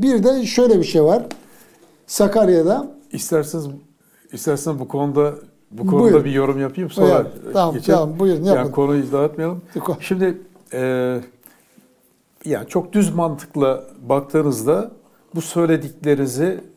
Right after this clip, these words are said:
Speaker 2: e, doğru olduğu gibi düşünülebilir. Ama ben tabii tam,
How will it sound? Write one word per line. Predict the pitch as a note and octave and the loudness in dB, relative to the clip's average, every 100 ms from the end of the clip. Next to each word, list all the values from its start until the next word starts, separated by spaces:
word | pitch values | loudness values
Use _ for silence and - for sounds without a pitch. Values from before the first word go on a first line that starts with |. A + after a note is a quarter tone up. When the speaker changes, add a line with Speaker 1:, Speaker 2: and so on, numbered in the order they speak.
| C#3 | -10
Speaker 2:
e, | B2 A#2+ A#2 | -6 -6 0
doğru | D3 D#3 E3+ | 4 4 4
olduğu | D3 A#2+ A#2+ G#2 - _ - C3 | 2 0 -8 -10 -16 _ -20 -18
gibi | A2+ A2+ A2+ | -14 -14 -10
düşünülebilir. | C3 - C3 B2+ B2+ A#2+ G#2 G2+ - _ _ _ | -8 -6 -4 -4 -4 -6 -8 -10 -18 _ _ _
Ama | D3 E3+ | -2 0
ben | F3+ F3+ | -2 -2
tabii | F3+ D#3+ D3+ | -4 -4 -4
tam, | E3+ D#3+ | -4 -4